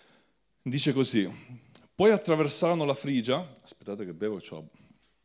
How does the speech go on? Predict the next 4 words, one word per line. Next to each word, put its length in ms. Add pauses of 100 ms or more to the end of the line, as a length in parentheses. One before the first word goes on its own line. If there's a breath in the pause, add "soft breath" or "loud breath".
(3000)
ah, 300
bella 220
fresca. 400 (1120 loud breath)
"Poi 120